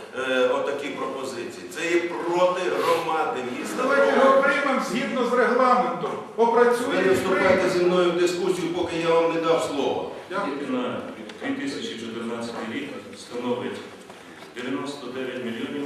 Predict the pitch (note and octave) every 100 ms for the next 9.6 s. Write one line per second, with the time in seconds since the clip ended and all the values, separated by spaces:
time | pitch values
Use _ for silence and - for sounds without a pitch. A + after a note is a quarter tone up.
0 | C#3+ - A#2 A2 C3 A#2 A2+ A#2 G#2+ A2+
1 | A2+ A2+ A2+ C3+ - - A#2+ - A#2 A2
2 | - - - - - - - - - -
3 | - - - - E3 E3 - - - -
4 | - - - - C3 D3 - F#3+ - D3+
5 | E3 E3 - - - - C3+ C3+ A#2 A2+
6 | - - - F3+ F3+ - - - - -
7 | C#3 C#3+ C#3+ D3+ D3 - C#3 C3 B2 D3+
8 | D#3+ - A#2+ - - G#3+ - - A3+ A3+
9 | A#3 B3+ - - -